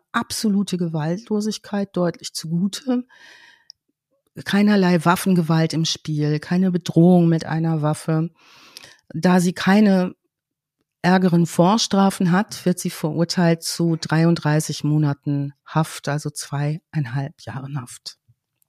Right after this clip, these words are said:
Diese Strafe sitzt sie ebenso unauffällig, wie sie agiert hat, ab, bekommt Besuch in der Zeit, redet auch mit dem Besuch nicht über die Taten, ist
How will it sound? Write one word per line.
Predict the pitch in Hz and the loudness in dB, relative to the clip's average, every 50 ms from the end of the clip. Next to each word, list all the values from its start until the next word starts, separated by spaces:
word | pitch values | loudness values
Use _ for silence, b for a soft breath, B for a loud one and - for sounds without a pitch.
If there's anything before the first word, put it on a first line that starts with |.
| _ _ _ _ _ _ _ _ _ _ _ _ _ _ b b b b b b b b b b b b b b _ _ _ _ - | _ _ _ _ _ _ _ _ _ _ _ _ _ _ b b b b b b b b b b b b b b _ _ _ _ 4
Diese | 208 214 208 240 | 6 6 8 6
Strafe | 233 - - - 156 165 196 - - 190 | 6 4 0 0 0 0 2 2 2 2
sitzt | 165 175 180 - - - - - | 2 0 -2 -2 -6 -8 -4 -2
sie | - 180 170 - _ _ _ _ _ _ _ _ | 0 0 -2 -2 _ _ _ _ _ _ _ _
ebenso | - 185 202 214 220 185 160 180 180 123 | 6 6 8 8 6 6 4 2 2 2
unauffällig, | 131 180 185 165 165 - - 175 165 165 165 165 - | 2 4 4 2 2 2 0 0 0 2 0 -2 -2
wie | - 160 | -4 -4
sie | 156 - 156 143 | -4 -4 -4 -4
agiert | - 147 143 - 160 156 156 - - - | -4 -6 -4 -2 0 0 -2 -2 -4 -6
hat, | 139 - - - | -8 -8 -6 -4
ab, | 208 269 - - - - _ _ _ _ _ _ b b b b b b b b b b b b _ | -4 -4 -4 -8 -16 -20 _ _ _ _ _ _ b b b b b b b b b b b b _
bekommt | - 151 - - 165 156 147 - _ | -8 -6 -4 -2 -2 -2 -4 -4 _
Besuch | - 147 151 160 196 220 226 - | -2 -2 0 2 2 0 0 0
in | - 190 202 196 | 0 0 2 2
der | 190 190 190 | 2 2 0
Zeit, | - - - 160 165 160 160 - - - 139 127 - | 0 -2 0 0 0 0 0 -4 -8 -12 -12 -4 0
redet | - 226 220 175 175 - - | 2 2 2 2 0 0 0
auch | 143 160 156 - | 0 0 2 2
mit | 170 165 - | 2 2 2
dem | 165 156 156 | 2 2 2
Besuch | 156 170 151 156 190 214 269 - - | 4 2 4 4 2 2 0 0 -2
nicht | 247 247 233 - | 0 -2 0 -2
über | 214 220 214 208 | -4 -4 -2 -2
die | 196 208 190 - | -2 -4 -6 -8
Taten, | - - 180 180 185 190 - - 196 185 180 | -8 -6 -4 -2 -2 -2 -4 -4 -6 -6 -4
ist | - - 170 - - - | -6 -8 -10 -10 -12 -18